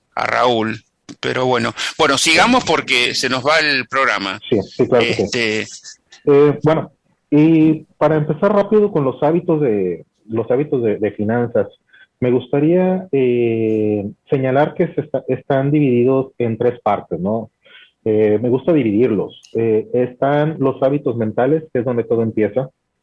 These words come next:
Speaker 2: Están los hábitos económicos, o sea, que ya es la acción que tú tomas. Y están lo que son los hábitos adicionales, que son complementos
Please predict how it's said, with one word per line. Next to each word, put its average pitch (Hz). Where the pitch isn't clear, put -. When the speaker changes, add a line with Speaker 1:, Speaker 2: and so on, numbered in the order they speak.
Speaker 2:
Están 113
los 107
hábitos 110
económicos, 123
o 107
sea, 98
que 104
ya 113
es 117
la 113
acción 110
que 139
tú 120
tomas. 101
Y 156
están 131
lo 131
que 123
son 110
los 113
hábitos 110
adicionales, 113
que 104
son 117
complementos 107